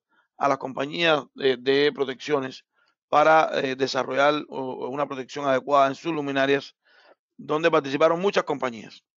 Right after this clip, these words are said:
Philips, Thomas and Bell, ah, ah, Leader Fuse,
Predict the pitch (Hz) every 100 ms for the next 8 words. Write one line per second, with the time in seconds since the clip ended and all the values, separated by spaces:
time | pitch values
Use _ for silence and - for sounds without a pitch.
0 | _ _ _ _ _ _ _ _ _ _
1 | _ 151 160 147 147 - 139 131 113 117
2 | 139 139 131 120 - 113 110 107 120 -
3 | _ _ _ - 110 107 113 - _ _
4 | _ _ _ _ _ _ _ 131 143 143
5 | 120 156 147 131 117